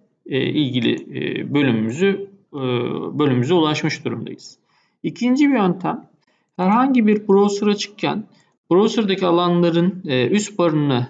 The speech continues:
temizleyerek ilgili, e, aramak istediğimiz, e, alanı yine yazarak bu alana erişebiliriz. Bu da farklı bir yöntem. E, yine üçüncü bir yöntem olarak, e, şöyle arama yapabilirsiniz. E, sol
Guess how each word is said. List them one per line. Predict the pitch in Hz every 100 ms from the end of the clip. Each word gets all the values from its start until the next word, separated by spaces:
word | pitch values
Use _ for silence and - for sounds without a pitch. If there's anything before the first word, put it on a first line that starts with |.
| - _ _ _ _ _
temizleyerek | 160 165 160 175 123 113 - _ _ _ _ _ _ _ -
ilgili, | 190 190 185 196 214 - -
e, | 147 143
aramak | 165 185 190
istediğimiz, | - - 165 160 151 156 - - -
e, | 131 120 110
alanı | 110 165 165 160
yine | 175 160 156
yazarak | 151 151 135 139 - _
bu | 160 143
alana | 123 117 110
erişebiliriz. | 110 - 120 - 101 196 - -
Bu | 139
da | 135
farklı | - 123 127 123
bir |
yöntem. | 104 101 - 147 135 _ _ - - - _ _ -
E, | 143 139 143 143
yine | 143 214 233
üçüncü | 226 190 - 220 233
bir | 233
yöntem | 208 196 214 220
olarak, | 202 202 202 202 - 165
e, | 143 135 135
şöyle | 135 214 196 160
arama | 143 127
yapabilirsiniz. | 120 120 107 107 - 127 214 - - - _ _ -
E, | 135 117
sol | 110 - 208 226 -